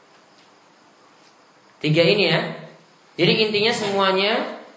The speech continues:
itu kembali karena tidak mau zikir. Kalau orang sudah rutin zikir, ini sudah diganggu, ya. Minimal dia itu tidak di-, eh, dia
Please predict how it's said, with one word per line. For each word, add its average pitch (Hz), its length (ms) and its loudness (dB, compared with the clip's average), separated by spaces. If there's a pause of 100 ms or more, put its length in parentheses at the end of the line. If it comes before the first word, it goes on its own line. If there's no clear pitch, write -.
(380)
itu 190 160 0
kembali 214 720 -2 (240)
karena 202 480 -2
tidak 202 320 -4
mau 196 80 -2
zikir. 160 480 -4 (2000)
Kalau 156 320 2
orang 202 160 -2
sudah 180 160 -4
rutin 170 320 0
zikir, 175 720 -4
ini 180 160 -4
sudah 214 240 0
diganggu, 180 480 -2 (480)
ya. 139 480 -4 (320)
Minimal 190 720 0
dia 240 240 0
itu 240 160 -4
tidak 170 160 -2
di-, 175 160 -4
eh, 165 240 2
dia 220 400 0